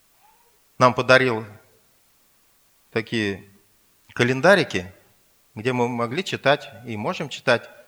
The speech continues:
на каждый день такое небольшое наставление. И вот там есть рассказ такой небольшой. Я, говорит, мужчина один наблюдал за женщиной, которая вела,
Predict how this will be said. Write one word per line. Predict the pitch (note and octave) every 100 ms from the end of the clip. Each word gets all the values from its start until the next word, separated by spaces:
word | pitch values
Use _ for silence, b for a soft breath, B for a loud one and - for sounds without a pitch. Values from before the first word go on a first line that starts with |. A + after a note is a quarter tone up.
| _
на | A#2+ B2
каждый | - C#3 B2 B2+
день | B2 C3 G2+ F2+
такое | G#2+ - G#2
небольшое | G#2+ A2+ A2 A#2+ C#3 A2
наставление. | G#2+ B2+ A#2+ B2 G#2 F2+ F2 - _ _ _ _ b b b b b b b _ _ _ _ _ _ _ _ _ _ _ _ _
И | A#2+
вот | F#3+ G#3 - - _ _ - _ _ _ _ _ _ _ _ _ _ _
там | C#3 C#3
есть | C#3 D3 - -
рассказ | B2+ C3+ - F3+
такой | - A#2+
небольшой. | G#2+ G2 G2 - F2+ G#2 _ _ _ _ - A2+ G2 _ _ _
Я, | A#2 B2+
говорит, | B2+ B2 A2+ - F#2+ - G2 - - -
мужчина | A2 - G#2
один | G2 G2
наблюдал | G2+ G2+ A2 G#2+ G2 F#2+ b b b b b _
за | G#2+ A#2+
женщиной, | G#3+ G#3+ E3 C3
которая | B2+ C3+ A#2+
вела, | A2 A#2 A#2 G2+